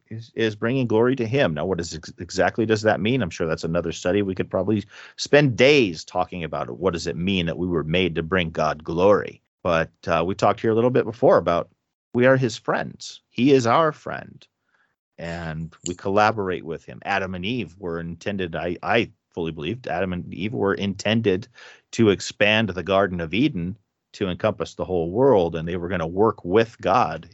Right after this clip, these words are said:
in that. And, and, uh, that would have absolutely brought glory to God, as you see a beauty,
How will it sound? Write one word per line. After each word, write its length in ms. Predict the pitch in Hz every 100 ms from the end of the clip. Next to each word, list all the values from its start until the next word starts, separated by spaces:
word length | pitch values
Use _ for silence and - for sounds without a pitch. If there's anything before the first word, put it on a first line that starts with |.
| -
in 200 | 113 131
that. 320 | 90 62 57 - _ _ _ _ _
And, 420 | 82 80 80 78 80 - -
and, 380 | 87 80 80 80
uh, 300 | 80 78 82
that 240 | 85 95 110
would 140 | 113
have 180 | 127 117 -
absolutely 600 | 110 190 - 160 370 110
brought 280 | 87 90 80
glory 320 | 98 87 85
to 80 | 80
God, 300 | 78 76 76
as 160 | 73
you 100 | 95
see 600 | 107 - - 92 123 110
a 80 | 78
beauty, 720 | 80 87 90 120 135 135 135